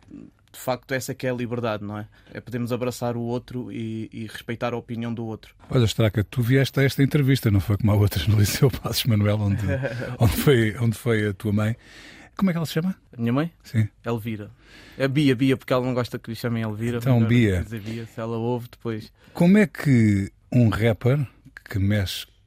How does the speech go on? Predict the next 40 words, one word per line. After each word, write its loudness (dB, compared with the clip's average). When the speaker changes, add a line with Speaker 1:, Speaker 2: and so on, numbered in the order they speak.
Speaker 2:
e -20
trabalha -2
com -4
as -4
palavras -6
faz 0
um, 4
uma 6
homenagem 6
à 4
mãe 4
num 4
programa 4
de -2
rádio? -8
Speaker 1:
Epá, 0
eu 2
tinha 0
uma 0
música 2
que -8
fiz -4
para -2
a 0
minha 2
mãe, 0
mas -2
por -10
acaso -4
agora -2
não 0
me 0
lembro 0
da -4
letra, -4
já -4
foi -4
há 0
muito -2
tempo. -6